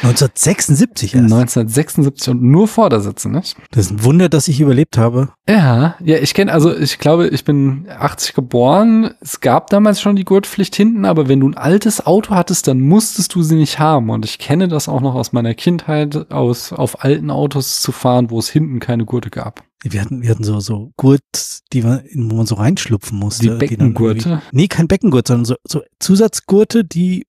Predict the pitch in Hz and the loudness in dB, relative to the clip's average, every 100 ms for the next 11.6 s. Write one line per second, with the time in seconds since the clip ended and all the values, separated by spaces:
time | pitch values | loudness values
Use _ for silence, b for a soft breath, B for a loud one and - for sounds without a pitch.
0 | - - 180 - 123 127 117 120 107 120 | -10 -2 -2 0 -2 0 0 -2 0 2
1 | 143 120 - B B B - 127 123 120 | 2 0 -4 B B B -4 0 2 2
2 | 120 120 113 151 - 139 - 110 98 - | 2 2 2 0 0 -2 -2 -4 -4 -6
3 | 104 104 104 - 107 107 107 - 113 139 | -4 -2 -4 -4 -6 -4 -2 -4 -4 -4
4 | - 113 98 98 101 98 - _ _ - | -2 -6 -8 -8 -12 -14 -16 _ _ -4
5 | 147 120 98 - - 117 117 117 113 - | 2 2 0 -8 -2 2 4 2 0 0
6 | 117 120 127 120 - 139 139 139 139 - | 0 2 2 0 0 0 2 2 -2 0
7 | 135 123 117 123 131 - 139 - 104 104 | 2 2 2 0 -2 -2 -2 -2 -4 -4
8 | 113 110 107 113 120 107 110 107 113 113 | -4 -2 0 0 0 0 0 0 -2 0
9 | 135 135 120 113 113 - - 104 101 101 | 2 2 -2 0 -2 -2 -8 -6 -6 -10
10 | 90 98 _ _ - 113 - 101 92 - | -10 -14 _ _ -16 -14 -12 -12 -14 -18
11 | _ B B B 170 113 | _ B B B -2 -2